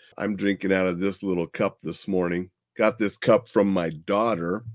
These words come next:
She thought it was cute and should go into my collection. So I have this cup because I was thinking of her,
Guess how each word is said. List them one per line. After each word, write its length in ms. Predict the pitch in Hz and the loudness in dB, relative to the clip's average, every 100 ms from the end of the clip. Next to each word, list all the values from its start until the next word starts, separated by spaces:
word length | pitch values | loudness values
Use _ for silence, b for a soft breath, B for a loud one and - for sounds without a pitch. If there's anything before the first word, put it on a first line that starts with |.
| - _ - | -18 _ -16
She 180 | - 92 | -10 -8
thought 280 | - 90 | -2 0
it 140 | 87 - | -2 -4
was 160 | 87 | -10
cute 440 | - - - 87 87 _ | -12 -12 -8 -6 -8 _
and 180 | - 87 | -16 -12
should 180 | - 85 | -12 -6
go 200 | 92 87 | -4 -4
into 220 | 82 92 | -6 -8
my 100 | 82 | -8
collection. 760 | - - 80 87 - - 87 98 _ | -8 -8 -6 -6 -6 -8 -8 -10 _
So 420 | - - 107 104 - | -6 0 2 2 2
I 80 | |
have 300 | 113 110 98 - | 4 4 0 -8
this 140 | 117 | -8
cup 400 | - - 110 107 | -4 4 4 4
because 220 | 120 190 | -2 -2
I 60 | 208 | 0
was 100 | 185 | 0
thinking 340 | - 190 185 | 0 0 4
of 140 | 165 120 | 2 4
her, 340 | 131 107 71 | 6 4 2